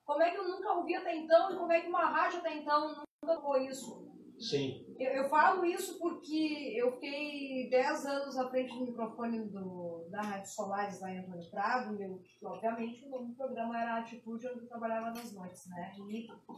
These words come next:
Speaker 1: eu tive o, a ousadia, essa é a palavra que eu, que eu uso, né? Eu tive a ousadia de vasculhar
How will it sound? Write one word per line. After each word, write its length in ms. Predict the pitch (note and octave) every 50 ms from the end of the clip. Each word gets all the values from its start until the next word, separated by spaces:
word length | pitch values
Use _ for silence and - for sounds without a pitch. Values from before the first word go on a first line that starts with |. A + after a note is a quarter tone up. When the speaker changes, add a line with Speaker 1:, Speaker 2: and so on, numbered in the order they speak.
| - _ _ _ _ _ - -
Speaker 1:
eu 100 | G#3+ G#3+
tive 640 | - - B3 B3 A#3+ B3 B3+ C4 C4 - - - - _
o, 260 | A#3 A#3 A#3+ A#3+ A#3+
a 140 | - B3 B3+ D4
ousadia, 720 | F4 G#4 A4 G#4+ A4 G#4+ G4 C4+ G3+ A3 C4 C#4 A#3+ G3 F3+
essa 340 | F#3 G#3+ B3 C4+ - D#4+
é 40 | D#4+
a 60 | D#4
palavra 480 | D4+ D4 C4 A#3+ A#3+ A#3+ A#3+ A#3 B3 B3+
que 100 | A#3+ A3
eu, 220 | G3+ F#3 F3 E3+ E3+
que 80 | -
eu 160 | G#3+ G#3 G3+ G#3
uso, 220 | G#3+ G#3 G3+ F#3
né? 160 | F3+ F3 F3
Eu 60 | F3+
tive 180 | F#3 A3 G#3+ A3
a 80 | A3 A3
ousadia 760 | A3+ B3+ B3 D4 C#4 B3 G#3 F3+ G3+ A#3 B3 C4 C4 B3
de 160 | G#3 G#3 A#3+ B3
vasculhar 680 | A#3+ A#3+ A#3+ - - - B3 A3+ G#3 G#3 G#3+ A3 A#3+